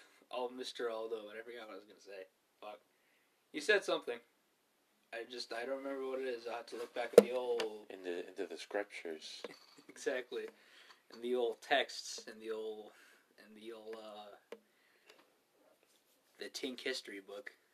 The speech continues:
Speaker 2: Mm. Now, of course, uh, while this is happening, Churchill, in Lesser America, is inventing the Industrial Revolution <laughs> and rapidly deploying tanks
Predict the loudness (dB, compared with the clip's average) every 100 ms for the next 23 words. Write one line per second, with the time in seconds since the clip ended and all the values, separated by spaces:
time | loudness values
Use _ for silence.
0 | _ _ -20 -20 -20 _ _ _ _ _
1 | -20 -20 _ 2 2 4 2 2 -2 -2
2 | -8 _ _ -14 -12 -20 _ _ _ 6
3 | 8 6 6 6 8 4 0 -4 -6 -8
4 | -8 -14 -20 -16 -4 0 2 2 0 0
5 | -6 _ -20 _ _ -20 -12 -6 2 2
6 | 4 2 2 0 -2 -4 -8 -10 -20 _
7 | -20 -20 _ _ -20 -20 -20 -12 -6 -4
8 | 2 4 4 4 0 0 -6 -16 -18 -18
9 | -8 -6 -4 -2 -2 -2 -4 -2 -4 -6
10 | -8 -10 -12 -12 -16 -8 -8 -8 -16 -20
11 | -20 _ _ -20 -20 _ -10 -6 2 2
12 | 2 -2 -2 -2 -8 _ -10 -10 -6 -8
13 | -6 -10 -14 _ -20 _ -20 _ _ _
14 | -12 -4 -4 -4 -8 -8